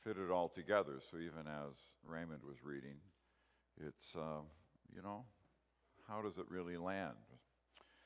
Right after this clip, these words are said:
And Gospel of John, John the Evangelist, uh, presents Christ, I have noted here, as the elusive Christ.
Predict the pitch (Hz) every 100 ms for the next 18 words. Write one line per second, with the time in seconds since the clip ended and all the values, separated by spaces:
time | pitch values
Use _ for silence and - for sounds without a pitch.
0 | - - - - - _ 120 110 143 180
1 | 165 - 135 120 98 117 104 98 101 107
2 | 92 123 131 123 90 107 110 85 85 85
3 | 85 - - _ _ _ 87 - 90 104
4 | 101 151 147 - 110 92 92 101 95 95
5 | 87 90 85 80 92 87 85 - 85 85
6 | 107 113 - 82 - 78 58 60 -